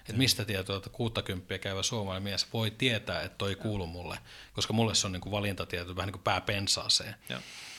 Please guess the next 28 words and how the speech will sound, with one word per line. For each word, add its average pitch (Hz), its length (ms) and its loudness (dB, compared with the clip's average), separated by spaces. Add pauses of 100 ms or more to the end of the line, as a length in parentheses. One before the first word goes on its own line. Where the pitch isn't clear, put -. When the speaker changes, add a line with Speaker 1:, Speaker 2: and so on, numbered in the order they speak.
(160)
Speaker 1:
Elikkä 101 380 -2
se - 160 6
on 143 120 6
yleissivistystä. 107 840 2
No 113 100 4
sitten 131 300 2
jonkunlaista 156 500 4
yleissivistystä 104 760 0
on 107 100 -2
ehkä 107 200 -2
ymmärtää 117 520 0
tietyllä 101 400 -6
tavalla 107 240 -4
juuri 113 180 -2
näitä, 113 260 0
niin 110 160 0
kuin 113 160 -2
voisiko 113 200 0
sanoa, 127 160 0
osapuolia 104 880 4
ja, 107 260 4 (460)
ja 110 100 2
rakenteita 98 840 0
ja 95 220 0
et 95 200 -8
miten 107 200 -2
tää 101 120 -2
muodostuu. 104 720 -2